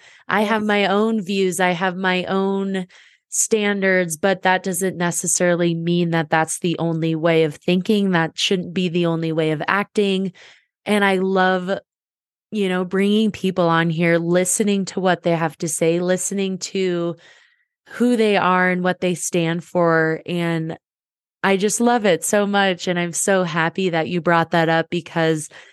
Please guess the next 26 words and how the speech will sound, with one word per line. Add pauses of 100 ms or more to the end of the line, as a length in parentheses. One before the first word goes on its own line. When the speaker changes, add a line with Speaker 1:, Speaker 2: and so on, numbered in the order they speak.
(140)
Speaker 1:
that
is
a
huge
part
of
why
I'm
doing
what
I'm
doing.
And (400)
I
love
it
so
much.
And
just
meeting
a
variety
of
different
women